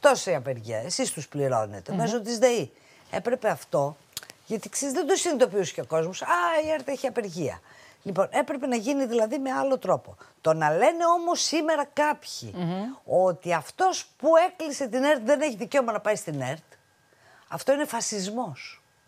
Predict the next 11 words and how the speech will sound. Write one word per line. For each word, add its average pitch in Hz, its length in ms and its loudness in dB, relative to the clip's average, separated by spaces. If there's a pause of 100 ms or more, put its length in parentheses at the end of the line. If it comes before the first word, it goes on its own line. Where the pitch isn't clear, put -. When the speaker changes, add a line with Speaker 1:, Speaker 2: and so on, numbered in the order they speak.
(680)
Speaker 1:
Διότι 165 380 2
η 180 60 2
ερτ 202 220 0 (140)
έκλεισε, 131 720 -2
αλλά 180 240 4
Speaker 2:
Ναι. 202 60 0
Speaker 1:
ξανά 208 260 2
άνοιξε 302 340 2
αμέσως, 240 480 2
πρώτον. 180 440 4
Speaker 2:
Μμμ. 196 320 -6